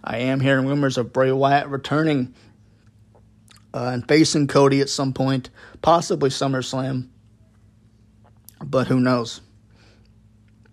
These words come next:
But Cody Rhodes' story is far from finished, and, uh,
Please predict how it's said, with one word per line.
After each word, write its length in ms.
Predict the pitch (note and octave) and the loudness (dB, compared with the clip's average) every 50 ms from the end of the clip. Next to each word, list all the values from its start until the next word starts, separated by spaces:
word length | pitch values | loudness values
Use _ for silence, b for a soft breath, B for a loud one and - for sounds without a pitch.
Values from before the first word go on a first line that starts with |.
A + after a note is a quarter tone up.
| _ _ _ _ _ _ _ _ _ _ - - B B B B B B B B B B | _ _ _ _ _ _ _ _ _ _ -20 -20 B B B B B B B B B B
But 160 | - A2+ A2+ - | -4 -4 -2 0
Cody 300 | - C#3+ C#3+ D3 D3 D3 | 4 4 4 6 4 4
Rhodes' 420 | C#3+ D3+ D3 D3 C#3 - C#3+ C3+ | 4 4 4 4 2 2 -2 -6
story 460 | - - - F3 D#3+ D#3 D#3 D#3 D#3+ | -6 -2 2 4 4 4 4 4 2
is 120 | C3+ B2 - | 0 -4 -4
far 240 | - - C3+ C3+ | -2 -2 0 0
from 140 | C3 - B2+ | 0 -4 -6
finished, 540 | B2 - C3+ C#3+ D3+ D3+ C#3+ - - - - b b b b b b b b _ _ b b b b b b b b b b b b - - | -6 -4 -4 -4 -4 -4 -6 -8 -10 -12 -16 b b b b b b b b _ _ b b b b b b b b b b b b -20 -18
and, 240 | - - A#2+ A#2+ A#2 | -12 -10 -8 -6 -6
uh, 300 | G#2+ G#2+ A2 A2 A2+ A#2 | -6 -6 -6 -6 -8 -10